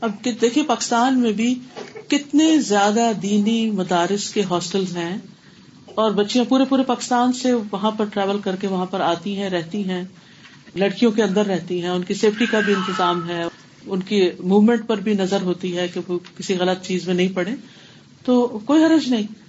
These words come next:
لیکن، آ، کیونکہ اب محرم ساتھ آ کے رہ تو نہیں سکتے، یا اب وہ بھائی اگر پڑھ رہا ہے اور وہ کہیں اور ہے اور بہن کے لیے وہاں جگہ نہیں ہے، کہیں اور پڑھنا پڑ رہا ہے، تو ہر وقت آئیڈیل سچویشن نہیں ہوتی۔ دیکھا یہی جائے گا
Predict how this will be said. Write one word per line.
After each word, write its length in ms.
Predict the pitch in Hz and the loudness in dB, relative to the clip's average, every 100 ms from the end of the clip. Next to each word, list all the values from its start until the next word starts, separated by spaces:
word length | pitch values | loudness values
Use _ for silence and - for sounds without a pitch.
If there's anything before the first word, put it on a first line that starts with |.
| - - 226 | -20 -10 0
لیکن، 480 | 247 247 285 277 | 2 4 4 4
آ، 240 | 254 240 208 - - | 4 2 -2 -8 -6
کیونکہ 200 | 262 285 294 - - - - - | 0 2 2 -2 -20 -20 -20 -6
اب 100 | 214 - - | -6 -6 -4
محرم 360 | 208 220 247 233 | 0 2 2 2
ساتھ 540 | - 226 220 240 - | 0 2 2 2 -2
آ 180 | - 202 | 0 0
کے 180 | 202 233 | 2 2
رہ 140 | 220 220 | 2 2
تو 80 | 285 | 4
نہیں 120 | 359 | 4
سکتے، 360 | 359 208 - 185 | 2 -4 -4 -2
یا 300 | 185 170 165 - - - - - | -2 -2 -4 -10 -20 -20 -20 -12
اب 200 | 185 190 | -6 -4
وہ 80 | 190 - - - - | -4 -8 -18 -18 -14
بھائی 280 | 175 196 214 | -2 2 4
اگر 180 | 214 208 | 4 0
پڑھ 300 | 202 196 208 | 0 2 2
رہا 80 | 226 | 4
ہے 60 | |
اور 140 | 214 202 | 2 2
وہ 120 | 208 | 0
کہیں 220 | 208 208 | 2 4
اور 200 | 208 240 | 4 2
ہے 120 | 208 | 2
اور 160 | 214 202 | 0 0
بہن 240 | 190 190 208 214 - | 0 0 0 -2 -4
کے 80 | 214 | 0
لیے 140 | 208 | 0
وہاں 240 | 208 202 | 0 0
جگہ 260 | 208 202 208 | 0 0 0
نہیں 200 | 202 226 | -2 -2
ہے، 60 | 226 | -4
کہیں 140 | 214 202 | -4 -2
اور 140 | 208 220 | -2 -2
پڑھنا 200 | 220 214 | -4 -4
پڑ 200 | 214 202 | -4 -6
رہا 80 | 214 | -8
ہے، 60 | 320 - - - - - - | -12 -18 -20 -20 -20 -16 -2
تو 300 | 240 233 - 196 | 0 2 -2 -4
ہر 80 | 226 | -2
وقت 240 | 254 254 | -2 -2
آئیڈیل 340 | - 202 240 254 | 0 0 2 2
سچویشن 500 | - 208 208 208 220 | 0 -2 0 0 0
نہیں 180 | 240 254 | 2 2
ہوتی۔ 300 | 208 220 226 | 2 0 -2
دیکھا 300 | 196 208 262 | 0 0 0
یہی 260 | 254 302 | 2 2
جائے 260 | 233 175 165 | 2 0 0
گا 140 | 208 | -4